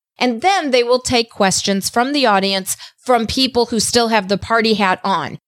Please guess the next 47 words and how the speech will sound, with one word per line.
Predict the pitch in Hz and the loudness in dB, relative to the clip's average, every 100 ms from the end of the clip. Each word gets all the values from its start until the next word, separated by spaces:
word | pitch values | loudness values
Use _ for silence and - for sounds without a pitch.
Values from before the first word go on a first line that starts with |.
| _ _ | _ _
people | - 247 233 214 | -4 -2 -2 0
who | 226 202 - | 2 2 2
are | 196 | 0
newer | 190 208 220 202 | 2 2 2 0
to | 190 196 | -2 -2
the | 180 | 0
app. | - 156 - | 0 -2 -4
So | - 208 | -6 -2
the | 202 | -2
whole | - 285 330 | 0 0 0
town | - 269 233 | 0 -2 -2
hall | 233 254 196 180 - _ _ | 0 2 2 0 -6 _ _
is | - 240 214 | -2 -2 -2
really | 254 254 240 220 214 | -2 0 0 -2 0
focused | 311 320 285 - | 0 0 0 0
on | 220 196 | 0 0
people | 190 233 214 220 | -2 -6 -4 -6
who | 226 | -2
are | 208 | -2
newer | 190 196 202 202 | 0 2 2 2
to | 190 | 0
the | 190 190 | -2 0
app. | 175 160 - - _ _ | 0 -2 -6 -20 _ _
Even | - 339 466 | -2 0 0
if | 453 349 | -2 -2
you're | 254 | -2
not | 208 208 277 - | 0 0 -2 0
new | 214 | 0
to | 190 | 2
the | 180 175 | 0 2
app, | 160 170 | 0 0
I | 208 226 | -2 -2
think | 247 247 | -2 -2
it | 220 | 0
is | 202 180 - | 0 -2 0
a | 185 | -2
wonderful | 180 170 196 233 240 208 - 185 175 | -2 -4 -2 0 0 -2 0 -2 0
reminder. | 175 175 165 170 | 0 0 0 -2
And | - 196 | 0 -2
the | 202 | 0
questions | - 339 - 214 180 | 0 0 2 0 2
are | 190 - | 0 0
always | - 214 233 202 170 160 | 0 2 2 2 -2 -2
really | 175 165 | -4 -2
helpful, | 156 165 156 151 - | 0 0 0 -10 -4
I | 175 175 | 0 0
think. | - 147 | 0 -4